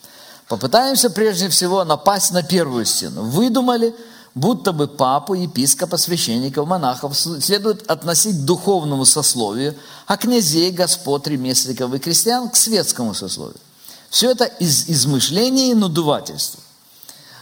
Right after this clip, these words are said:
Они не должны никого смущать, и вот почему. Ведь все христиане воистину принадлежат к духовному сословию,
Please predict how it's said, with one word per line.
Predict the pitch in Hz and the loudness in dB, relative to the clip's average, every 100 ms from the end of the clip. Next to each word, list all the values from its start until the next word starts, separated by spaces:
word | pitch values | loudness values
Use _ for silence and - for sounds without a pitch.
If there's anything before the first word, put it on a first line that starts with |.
| - | -10
Они | - 156 196 | -4 0 2
не | 233 233 | 4 4
должны | 208 220 208 208 196 | 4 2 2 0 0
никого | 170 151 165 151 | 0 0 0 0
смущать, | - 139 127 - 196 247 190 | 0 0 2 2 0 0 0
и | |
вот | 170 214 - | 0 0 0
почему. | 175 143 170 135 110 | 0 0 0 -2 0
Ведь | 143 139 | -2 0
все | - - 233 247 | 2 4 4 0
христиане | 226 175 - 147 135 131 135 | 0 0 0 0 -2 -2 0
воистину | 127 160 208 247 - - 175 147 | 2 2 2 2 2 2 -2 -4
принадлежат | 120 151 196 214 202 180 156 160 143 | -4 -4 -2 -2 -2 0 0 0 -2
к | 135 | -2
духовному | 139 151 196 202 165 143 131 | -2 0 0 0 0 -2 0
сословию, | 143 131 - 135 127 170 | 0 2 2 0 0 -2